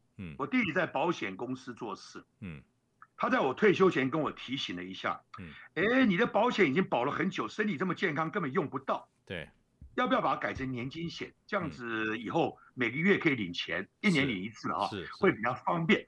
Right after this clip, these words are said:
Speaker 1: 是。
Speaker 2: 我想想看有道理，就把所有的保险都改成年金险。
Speaker 1: 嗯，嗯，嗯。
Speaker 2: 所以我现在就比较没有那个，至少我吃个馒头总有钱吧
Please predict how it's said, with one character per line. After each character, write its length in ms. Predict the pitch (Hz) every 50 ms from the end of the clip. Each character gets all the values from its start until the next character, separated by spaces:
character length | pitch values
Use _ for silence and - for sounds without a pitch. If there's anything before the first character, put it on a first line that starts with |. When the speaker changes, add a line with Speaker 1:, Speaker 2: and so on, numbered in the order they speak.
| _ _
Speaker 1:
是。 280 | - - - 87 71 -
Speaker 2:
我 100 | 143 135
想 200 | - - 175 190
想 80 | 175
看 100 | 175 175
有 140 | 156 117 101
道 200 | - - 160 135
理， 80 | 92 85
就 120 | - 147
把 120 | - 107 98
所 300 | - - - 170 214 226
有 60 | 165
的 100 | 120 120
保 260 | 113 - 127 117 120
险 220 | 135 - - 85 80
都 120 | 90 107
改 180 | - - 85 87
成 160 | - - 101
年 160 | 98 95 95 101
金 200 | 117 120 120 123
险。 220 | - - - - _ -
Speaker 1:
嗯， 180 | 101 90 78 71 _ _ _ _ -
嗯， 160 | 85 78 - _ _ -
嗯。 60 | 85
Speaker 2:
所 100 | - 151
以 20 | 165
我 120 | 135 117
现 220 | 110 - - 170 156
在 100 | 147 135
就 80 | 156
比 180 | - - 104 87
较 180 | - 143 131
没 120 | 113 120 139
有 100 | 123 92
那 120 | 104 120
个， 160 | 110 90 - - - - -
至 160 | - 285 269
少 380 | 185 - 143 123 107 - - _ _
我 120 | - 147
吃 180 | 143 - - -
个 80 | 220 151
馒 160 | 143 170 202
头 140 | 160 160 160
总 140 | 139 131
有 100 | 117 92
钱 180 | 82 - 80 73
吧 100 | 76